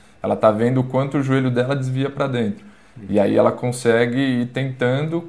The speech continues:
Speaker 1: controlar. Então ela vai fazendo uma ponte entre o f-, a força que ela ganhou e o feedback visual pra tentar corrigir. Sem a força, talvez o feedback visu-, visual não seja tão eficaz.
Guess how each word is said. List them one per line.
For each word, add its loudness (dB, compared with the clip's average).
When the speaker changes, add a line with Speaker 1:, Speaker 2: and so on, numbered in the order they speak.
Speaker 1:
controlar. -2
Então -4
ela 0
vai 0
fazendo -4
uma -2
ponte -4
entre -4
o -6
f-, -16
a -10
força -6
que -10
ela -2
ganhou -4
e 0
o -2
feedback 0
visual 2
pra -2
tentar -4
corrigir. -6
Sem -2
a 0
força, 0
talvez 0
o -2
feedback 0
visu-, -4
visual -2
não 0
seja -2
tão -4
eficaz. -4